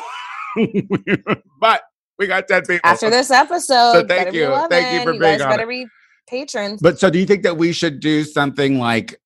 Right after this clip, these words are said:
Speaker 1: that kind of thing, like something live?
Speaker 2: You could do a live, you could do, like, access to, um, we do do two week-, two, uh, monthly episodes as well, bonus content that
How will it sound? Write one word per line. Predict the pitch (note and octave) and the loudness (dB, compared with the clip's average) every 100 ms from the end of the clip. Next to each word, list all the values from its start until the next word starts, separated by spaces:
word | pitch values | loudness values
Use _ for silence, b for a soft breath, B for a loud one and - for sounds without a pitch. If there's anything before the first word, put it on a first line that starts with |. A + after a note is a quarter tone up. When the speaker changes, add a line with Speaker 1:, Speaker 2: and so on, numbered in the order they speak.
| A#2+ | -8
Speaker 1:
that | A2+ B2+ - | -2 -2 -2
kind | D3 D3 D3 | -2 0 0
of | D3 | -2
thing, | E3+ E3+ F3+ | 0 0 0
like | E3 A#2+ | -2 -4
something | - C3 A#2 A2+ G#2+ | 0 -2 0 -4 -2
live? | A2+ A#2 B2 D3 G3+ E4 - _ _ _ _ _ _ _ _ _ _ b b - | -2 -2 -2 -2 -2 -6 -16 _ _ _ _ _ _ _ _ _ _ b b -8
Speaker 2:
You | B3 | -4
could | C#4+ | 0
do | C#4 C#4 | 2 4
a | A#3+ | 6
live, | G3+ F3+ E3 E3+ A3+ A#3+ | 4 4 4 4 0 -2
you | A3+ | -8
could | A#3 F3+ | -12 -12
do, | F3+ G#3 G3+ | -8 -4 0
like, | F#3+ F#3 - | 2 2 0
access | D#3+ D#3 - G3+ G3+ - - | -2 -2 -2 -4 -4 -12 -6
to, | G3 F#3 F#3 F3+ E3+ | -4 -2 -2 -2 0
um, | E3 E3+ D#3 E3 b b b - | 2 4 2 -2 b b b -4
we | C4+ | -2
do | D#4+ F4 | 0 -2
do | C4 C#4+ G#3+ | -2 -4 -4
two | - A#3+ A#3 | -6 -4 -4
week-, | E3 F#3+ - - - | -2 -2 -2 -10 -4
two, | B3+ A#3+ A3+ - | 0 0 0 2
uh, | F#3+ F#3+ F3 | 4 6 6
monthly | F3 F3+ G3+ | 2 -2 0
episodes | C#3 D#3+ G3 G#3 F3+ | 0 0 -2 -2 -2
as | E3+ | -2
well, | E3 E3 | 2 2
bonus | F3+ F3 F3 - | 2 0 -2 -4
content | F#3+ F3+ F3+ F3 E3+ - D#3 | -4 -2 -2 -2 -2 -6 2
that | E3+ D#3+ | 4 4